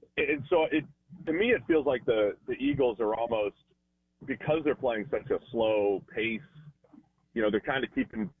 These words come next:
teams closer. You know, they're not really blowing teams out like they were last year. And, and then, you, you know, if Jalen Hurts makes a terrible decision at the end, you're gonna lose the game, right? So that, it feels like something's a little off for the, for the Eagles, where they could maybe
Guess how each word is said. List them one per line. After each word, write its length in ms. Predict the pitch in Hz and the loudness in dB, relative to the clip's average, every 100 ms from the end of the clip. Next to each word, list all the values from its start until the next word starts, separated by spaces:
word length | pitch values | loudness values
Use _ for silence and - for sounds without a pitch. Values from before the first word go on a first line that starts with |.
| - | -4
teams 260 | 139 117 - | 0 0 -2
closer. 440 | - 113 131 175 190 _ - | 2 2 2 -2 -4 _ -4
You 80 | |
know, 80 | 110 | 0
they're 80 | 110 | 2
not 160 | 147 139 | 2 2
really 180 | 131 110 | 2 2
blowing 360 | 107 110 117 - | 0 0 -2 -4
teams 220 | 113 104 | -8 -2
out 220 | 104 127 | 0 2
like 160 | 120 120 | 0 0
they 80 | 127 | 0
were 220 | 127 127 | 2 2
last 260 | 127 127 - | 0 -2 -4
year. 240 | 135 147 - _ _ _ _ _ | -4 -4 -10 _ _ _ _ _
And, 500 | 113 113 110 107 101 - _ _ | -2 0 0 -2 -4 -8 _ _
and 160 | 120 110 | -4 0
then, 580 | 139 151 120 113 110 107 _ _ _ _ _ _ | 0 0 -2 -4 -6 -10 _ _ _ _ _ _
you, 140 | 240 247 | -8 -8
you 140 | - - | -8 -10
know, 80 | - | -6
if 100 | 110 | -6
Jalen 300 | - 127 113 | 0 0 0
Hurts 220 | 117 123 - | 0 -2 0
makes 180 | 113 | -4
a 40 | 110 | -2
terrible 320 | 120 113 110 | 0 0 0
decision 380 | 104 139 123 117 | 0 0 0 -2
at 80 | 104 | -2
the 140 | 139 | 0
end, 160 | 170 110 | 0 0
you're 100 | 120 | 0
gonna 120 | 110 | 2
lose 160 | 117 113 | 0 0
the 60 | |
game, 280 | 117 101 82 - - | 0 -2 -4 -12 -4
right? 160 | 110 113 | -2 0
So 280 | 120 101 98 - _ _ _ _ _ | 2 2 2 -4 _ _ _ _ _
that, 140 | 175 175 135 - - - | -2 -2 -2 -6 -8 -8
it 220 | 127 139 - | -2 -2 4
feels 220 | 202 190 | 4 6
like 120 | 147 165 | 2 0
something's 280 | 143 135 | 0 -2
a 40 | 113 | 0
little 220 | 127 127 | 2 2
off 300 | 117 120 117 _ _ _ | 2 0 -2 _ _ _
for 100 | 110 | -6
the, 100 | 98 - | -6 -6
for 200 | - 113 | -4 -2
the 80 | 101 | 0
Eagles, 520 | 101 120 110 107 104 95 | -2 -4 0 0 0 0
where 120 | 95 | -2
they 140 | 98 | -2
could 160 | 107 101 | -4 -2
maybe 420 | 104 107 104 95 | -2 -2 -4 -6